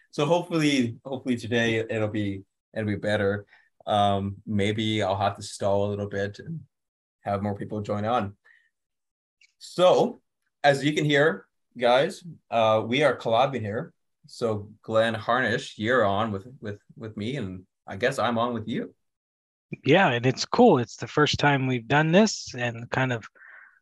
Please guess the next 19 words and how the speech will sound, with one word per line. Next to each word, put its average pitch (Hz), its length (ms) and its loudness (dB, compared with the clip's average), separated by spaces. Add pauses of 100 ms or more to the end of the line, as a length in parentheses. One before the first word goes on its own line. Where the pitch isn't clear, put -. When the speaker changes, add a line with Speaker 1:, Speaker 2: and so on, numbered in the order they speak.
(400)
Speaker 2:
launching 131 540 2
some 131 200 2
new 139 160 2
ideas 135 520 2
and 135 100 -4
new 139 140 -4
things, 160 460 0
and 127 120 -2
hopefully 139 360 0
it's - 140 -4
not 147 160 2
the 123 100 2
last 175 340 4
time. 143 400 0 (640)
Um, 113 320 -2
and 127 180 -2
with 123 140 -2
so - 200 4
many 143 400 4